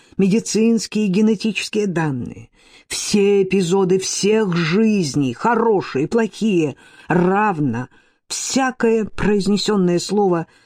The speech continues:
потекут через один канал. Но есть ведь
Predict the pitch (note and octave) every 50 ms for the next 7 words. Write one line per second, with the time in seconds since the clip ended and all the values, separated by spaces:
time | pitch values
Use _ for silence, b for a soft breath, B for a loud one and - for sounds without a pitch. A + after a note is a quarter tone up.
0 | b b b E3 D#3 - - F3+ F3 - - - C4 B3+ - _ - - - -
1 | G3+ G#3 G#3+ A3 F#3+ - G3+ A3 F#3 D#3 G3 A3+ A#3 A3+ - - A#3 - C4 C4+
2 | C4 - A#3+ G3 D#3+ C3 - _ _ _ _ _ _ _ _ _ _ _ _ _
3 | _ _ _ _ _ _ _ _ _ _ - - C3 C#3 C#3+ C#3 C3 A#2+ C#3+ C#3+
4 | D3 F#3 G3+ F3+ D3 - - - - - G#2+ - - - - - -